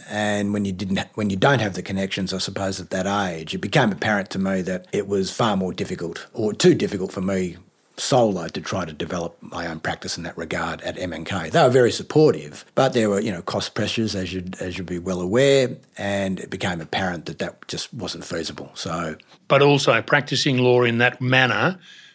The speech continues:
Speaker 2: didn't really engage you?
Speaker 1: No, it didn't, but I, I suspect it was probably because of the, the material,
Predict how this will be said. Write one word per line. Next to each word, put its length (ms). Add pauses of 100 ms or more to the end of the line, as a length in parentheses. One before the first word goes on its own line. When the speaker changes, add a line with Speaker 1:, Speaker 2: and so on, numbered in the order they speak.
(220)
Speaker 2:
didn't 220
really 260
engage 400
you? 140 (320)
Speaker 1:
No, 280
it 140
didn't, 400
but 260
I, 180
I 60
suspect 400
it 40
was 120
probably 220
because 320
of 160
the, 220
the 180
material, 560